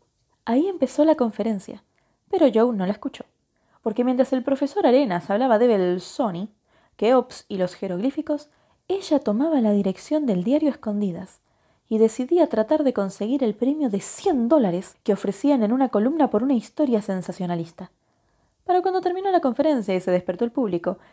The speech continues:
ella había construido toda una fortuna para su futuro. No era, por cierto, la primera fortuna basada en el papel.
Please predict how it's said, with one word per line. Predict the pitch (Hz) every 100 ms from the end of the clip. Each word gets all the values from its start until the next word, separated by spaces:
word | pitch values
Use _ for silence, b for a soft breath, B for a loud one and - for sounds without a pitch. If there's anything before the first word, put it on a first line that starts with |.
| -
ella | 359 349
había | 233 269
construido | 226 196 - 233 269 240
toda | 339 330
una | 202
fortuna | - 196 185 311 262
para | 214
su | 220 220
futuro. | 233 170 - - _ _ _ _ _
No | 339 320 247
era, | 185 180
por | 202
cierto, | 262 185 247
la | 208
primera | 165 170 180
fortuna | 190 233 180 214
basada | 220 165 170 202
en |
el | 185
papel. | - 180 170